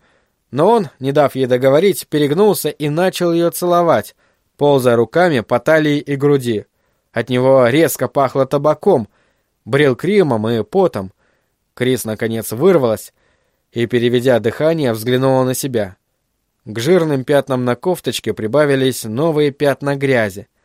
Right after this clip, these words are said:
Двадцать семь пятьдесят в магазине Джордан Марш, но теперь кофточка годилась разве что для мусорного бака.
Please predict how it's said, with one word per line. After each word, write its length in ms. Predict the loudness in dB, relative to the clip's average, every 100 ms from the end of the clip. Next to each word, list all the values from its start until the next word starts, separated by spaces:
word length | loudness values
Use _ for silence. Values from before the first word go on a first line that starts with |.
| _ _ _ _ _ _
Двадцать 640 | -10 -2 0 0 -4 -6
семь 280 | -2 -2 -2
пятьдесят 540 | -4 -6 -4 2 2 0
в 100 | -2
магазине 600 | 0 0 2 0 0 -2
Джордан 460 | 2 2 4 2
Марш, 420 | 2 0 0 -6 -18 _ _ _ _ _
но 140 | -6 -4
теперь 360 | -2 -2 -2
кофточка 480 | 0 -4 -4 -4 -2
годилась 420 | -2 0 0 0
разве 240 | -2 -4 -6
что 320 | -4 -4 -4 _ _ _ _
для 220 | -4 -2
мусорного 520 | 0 -2 -2 0 0 2
бака. 400 | 0 -2 -8